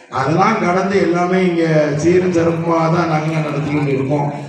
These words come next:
அதே போல இந்த நிகழ்ச்சிக்கு வருகை தந்த எனது பாசமிகு என்னுடைய சகோதரர், ஆஹ், மாவட்ட வர்த்தக அணியுடைய செயலாளர்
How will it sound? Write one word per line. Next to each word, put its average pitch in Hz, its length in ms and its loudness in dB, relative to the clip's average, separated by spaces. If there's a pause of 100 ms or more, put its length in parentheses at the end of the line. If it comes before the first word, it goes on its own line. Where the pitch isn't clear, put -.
(520)
அதே 151 120 0
போல 175 200 2
இந்த 175 160 0
நிகழ்ச்சிக்கு 175 540 2
வருகை 170 320 4
தந்த 156 520 0 (760)
எனது 165 340 2 (1300)
பாசமிகு 180 560 4
என்னுடைய 165 680 0
சகோதரர், 156 680 2 (1120)
ஆஹ், 147 480 2 (400)
மாவட்ட 180 440 2
வர்த்தக 160 360 0
அணியுடைய 165 540 4
செயலாளர் 156 840 0